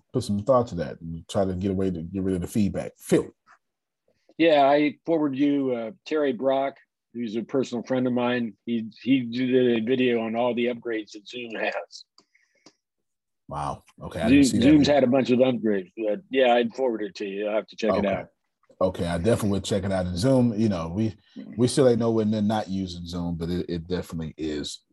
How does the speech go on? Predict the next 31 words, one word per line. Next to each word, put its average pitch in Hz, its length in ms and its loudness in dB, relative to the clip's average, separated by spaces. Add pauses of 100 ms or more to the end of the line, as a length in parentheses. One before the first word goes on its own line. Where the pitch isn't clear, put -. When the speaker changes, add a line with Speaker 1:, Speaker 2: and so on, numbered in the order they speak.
(520)
Speaker 1:
Uh, - 220 -18 (140)
I 92 60 -2
know 104 160 4
they've 110 160 4
been 90 120 0
upgraded 92 500 -2
for 85 80 -20
sure, 85 360 -4
and, 78 120 -10
and 80 240 -8
I 80 80 -4
do 87 160 -6
like 82 200 -6
their 76 220 -6
upgrades. - 460 -12 (340)
Do 95 100 -4
like 80 180 -4
their 82 160 -6
upgrades. 76 340 -10 (320)
Now, 123 480 4 (720)
let 123 380 4
me, 127 200 6
by 117 220 6
the 117 100 6
way, 110 380 4 (480)
<laughs> - 400 -14
let's - 640 0 (1400)
see, 85 420 -6
Ashley 87 300 -6
being 85 240 -6
silly. 80 400 -8